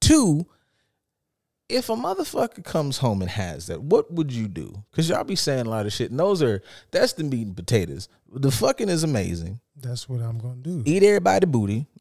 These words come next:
Speaker 1: Um,
Speaker 2: Suck his dick and give him some meat and potatoes, and that's gonna solve his depression
Speaker 1: I'm
Speaker 2: or
Speaker 1: s-,
Speaker 2: anxiety.
Speaker 1: I'm just full <laughs> and anxious, and maybe not even full. I can't even eat this meal because the way fucking, uh, biology and all that other shit, like, the way your brain fucks up your,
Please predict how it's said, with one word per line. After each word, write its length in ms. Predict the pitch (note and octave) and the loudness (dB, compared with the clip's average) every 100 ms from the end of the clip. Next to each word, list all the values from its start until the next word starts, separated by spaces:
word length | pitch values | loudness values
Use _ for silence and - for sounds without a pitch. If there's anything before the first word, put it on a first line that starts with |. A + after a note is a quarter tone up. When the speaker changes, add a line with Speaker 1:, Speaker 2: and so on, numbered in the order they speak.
| - | 0
Speaker 1:
Um, 540 | A2+ G#2 F#2+ F2+ F2+ G2+ | 4 4 2 0 -2 -6
Speaker 2:
Suck 260 | - A#2 | -8 -8
his 160 | A#2 B2+ | -8 -10
dick 260 | B2 A#2 | -8 -8
and 80 | A#2 | -10
give 160 | A2 A2 | -10 -8
him 140 | A2 | -8
some 200 | G#2+ G#2+ | -10 -10
meat 180 | G#2 A2+ | -12 -14
and 80 | A2 | -12
potatoes, 480 | B2 - A#2+ G#2 G2 | -10 -6 -6 -6 -10
and 80 | G#2+ | -10
that's 160 | B2+ | -8
gonna 180 | - G2 | -8 -8
solve 400 | - A2+ A2 A2 | -8 -8 -8 -8
his 160 | A#2 G#2+ | -10 -10
depression 400 | A#2 - A2 F2+ | -12 -8 -4 0
Speaker 1:
I'm 60 | |
Speaker 2:
or 20 | |
Speaker 1:
s-, 280 | A2 A#2 A#2 | 2 2 2
Speaker 2:
anxiety. 200 | B2 C3+ | 4 6
Speaker 1:
I'm 160 | D3 C#3+ | 6 4
just 380 | A2+ A#2 G#2+ - | 4 4 4 0
full 640 | - D3 D#3 F#3+ A#3 A#3 - | 0 2 4 4 4 0 0
<laughs> 180 | D3+ - | -2 0
and 240 | A#2 C3 C#3+ | 2 0 -2
anxious, 540 | F2+ F2+ - - - - - - | -6 -4 -2 -2 -4 -6 -12 -8
and 160 | - G3 | -2 0
maybe 280 | G3+ D4+ A#3 | 0 0 0
not 200 | D3+ C#3 | 2 4
even 240 | D3 C#3+ | 4 2
full. 280 | C#3 G#3+ F#3+ | 0 2 2
I 80 | F#3+ | 0
can't 200 | A3 G3+ | -2 -2
even 160 | D#3+ D3+ | -2 -2
eat 200 | G3 B3 | -4 -4
this 180 | C#3+ C#3 | -4 -2
meal 400 | C#3+ C3+ C3+ C#3+ _ _ _ _ | 0 2 0 -2 _ _ _ _
because 360 | - D3+ F#3 D3 | -8 0 2 4
the 100 | C#3 | 2
way 380 | C#3 D3 D3+ C#3+ | 2 2 0 -2
fucking, 500 | - F3+ - C#3+ B2+ | -8 -6 -2 -2 0
uh, 440 | B2 A#2+ A2 G2 F2+ - | 0 0 2 0 -4 -12
biology 720 | A2 B2 A#2+ D3+ D3 B2+ B2+ | -6 -4 0 0 0 -2 -4
and 80 | C3 | 0
all 140 | C3+ | 0
that 100 | C3+ | 0
other 160 | D3 D3+ | 0 0
shit, 200 | - A#2+ | -2 -2
like, 180 | A#2 G#2+ | -2 -2
the 80 | |
way 120 | A2+ B2+ | -2 0
your 140 | A#2+ | 0
brain 320 | A2+ B2+ C3+ | 2 2 2
fucks 300 | A#2+ C3 - | 2 0 0
up 140 | A#2+ | -2
your, 100 | A2+ | -2